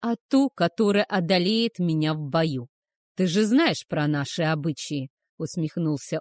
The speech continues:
он, а я прикусила губу, стараясь сдержать слёзы. Лучше бы он меня убил.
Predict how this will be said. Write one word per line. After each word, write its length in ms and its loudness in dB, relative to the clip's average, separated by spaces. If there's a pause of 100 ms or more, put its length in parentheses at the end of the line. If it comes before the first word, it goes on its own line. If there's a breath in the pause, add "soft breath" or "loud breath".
он, 260 -4 (420)
а 120 -2
я 200 -4
прикусила 720 -4
губу, 420 -6
стараясь 560 -2
сдержать 600 -2
слёзы. 720 -2 (600)
Лучше 400 -2
бы 140 -2
он 240 0
меня 300 0
убил. 420 -4